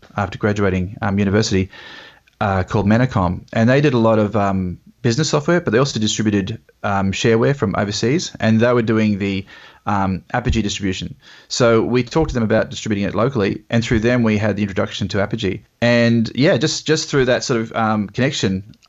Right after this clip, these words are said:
it was, uh, George Prasad and Scott Miller from Apogee, uh, liked the game, and yeah, offered to publish it, and that's how we got the deal with Apogee. Which, you know, it seemed so effortless and, and simple back then, but it was very fortuitous 'cause, you know, these,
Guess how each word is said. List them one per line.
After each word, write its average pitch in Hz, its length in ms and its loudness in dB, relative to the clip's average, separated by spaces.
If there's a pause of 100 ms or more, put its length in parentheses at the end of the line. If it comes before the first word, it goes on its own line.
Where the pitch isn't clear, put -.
(100)
it 107 80 -2
was, 104 160 0
uh, 104 140 2
George 120 320 0
Prasad 107 500 0
and 95 180 -4
Scott - 380 -4
Miller 101 360 0
from - 220 -4
Apogee, 101 540 -2 (340)
uh, 101 340 0
liked 135 200 0
the 127 60 -6
game, 113 420 -2 (220)
and 113 480 0
yeah, 147 140 4
offered 127 260 -2
to 113 80 -8
publish 139 260 -4
it, - 140 -6 (100)
and 110 100 0
that's 113 220 -4
how 110 140 0
we 104 80 0
got 107 240 -4
the 107 100 -2
deal 107 260 0
with 98 140 -2
Apogee. 104 420 -4 (220)
Which, - 380 0
you 147 100 4
know, 131 160 4
it 139 120 2
seemed 175 280 0
so 123 380 2 (100)
effortless 120 460 -2
and, 104 260 -2
and 107 180 -2
simple 127 340 -4
back 123 200 -2
then, 165 200 0
but 113 200 -2
it - 80 -2
was 117 220 0
very 113 420 2 (200)
fortuitous 127 440 0
'cause, 110 140 -4
you 110 60 2
know, 104 60 2
these, 113 420 -2